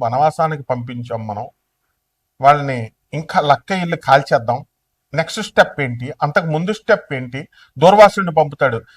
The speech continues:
శిష్యులతో సహా, వేల వేల మంది శిష్యులతో వస్తే, "మా-, మేము మీకు భోజనం పెట్టాం కదా గురుగారు, వరం కోరుకోరా దుర్యోధన" అంటే, "నాకు ఎలాగో మీరు వరం ఇస్తారు, నా తమ్ముళ్ళకు కూడా కావాలా, నా చిన్నాన్న పిల్లలకి" అనేదో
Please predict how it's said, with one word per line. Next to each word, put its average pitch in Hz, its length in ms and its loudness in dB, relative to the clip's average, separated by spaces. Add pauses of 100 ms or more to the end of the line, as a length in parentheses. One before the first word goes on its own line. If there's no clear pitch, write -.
(140)
శిష్యులతో 170 560 -2
సహా, 147 260 4
వేల 139 240 8
వేల 151 220 6
మంది 143 200 -6
శిష్యులతో 147 480 -10
వస్తే, 160 240 -6 (420)
"మా-, 131 180 0
మేము 135 200 -4
మీకు 139 220 -6
భోజనం 151 280 -2
పెట్టాం 156 280 -2
కదా 135 140 -4
గురుగారు, 131 420 -2 (360)
వరం 156 220 8
కోరుకోరా 170 380 6
దుర్యోధన" 151 480 2
అంటే, 147 320 2 (640)
"నాకు 139 360 -8 (440)
ఎలాగో 160 260 2
మీరు 151 260 -6
వరం 123 260 -2
ఇస్తారు, 139 340 -4 (100)
నా 139 120 2
తమ్ముళ్ళకు 165 540 4
కూడా 254 220 10
కావాలా, 180 380 10
నా 131 180 0 (520)
చిన్నాన్న 156 340 4
పిల్లలకి" 175 420 2
అనేదో 151 240 -2